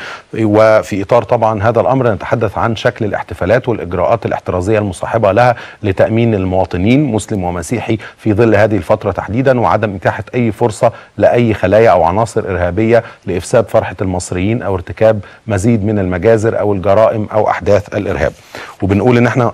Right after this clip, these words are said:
مطمئنين دائمًا أبدًا إن الأجهزة قادرة في مصر بإذن الله وبدعم الشعب المصري أيضًا وإرادته على ردع هؤلاء وعلى القضاء على كل الخلايا التي لا تعرف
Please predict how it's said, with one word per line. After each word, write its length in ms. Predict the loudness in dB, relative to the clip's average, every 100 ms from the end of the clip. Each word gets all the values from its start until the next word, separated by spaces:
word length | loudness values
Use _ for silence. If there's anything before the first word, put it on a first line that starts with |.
| -4
مطمئنين 640 | -6 -2 0 2 2 4
دائمًا 380 | 2 2 0 0
أبدًا 360 | 0 0 -2 -2
إن 140 | -2
الأجهزة 440 | 0 0 0 2
قادرة 380 | 2 2 2 2
في 120 | 0
مصر 260 | -2 -4 -6
بإذن 300 | -6 -4 -4
الله 280 | 0 4 4
وبدعم 460 | 4 2 0 0
الشعب 340 | -2 0 0 2
المصري 420 | -2 -4 -6 -4
أيضًا 200 | -2 -2
وإرادته 520 | -2 0 0 0 -2 -4 -8 -6
على 320 | 0 4 4
ردع 300 | 4 4 4
هؤلاء 560 | 2 2 2 2 2 2
وعلى 360 | 2 4 2 0
القضاء 360 | -2 0 2 4
على 240 | 2 0
كل 240 | -2 0
الخلايا 460 | 0 0 0 2 2
التي 360 | 0 -2 -4 -2
لا 160 | 0
تعرف 440 | 2 2 2 0